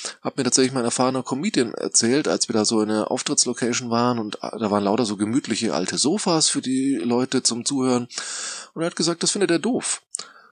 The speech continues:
weil das Publikum ist auf unbequemen Klappstühlen beziehungsweise diesen Stapelstühlen viel reaktiver, als wenn die Leute so richtig gemütlich irgendwo einsinken.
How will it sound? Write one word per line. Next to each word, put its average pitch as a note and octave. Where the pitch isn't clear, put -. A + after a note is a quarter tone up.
weil E3
das -
Publikum C3
ist F#2+
auf F2+
unbequemen B2+
Klappstühlen D#3
beziehungsweise A#2
diesen F#2+
Stapelstühlen C#3
viel G#3+
reaktiver, C#3+
als G#2+
wenn B2
die B2
Leute C#3
so A#2+
richtig D#3+
gemütlich C#3
irgendwo B2+
einsinken. B2+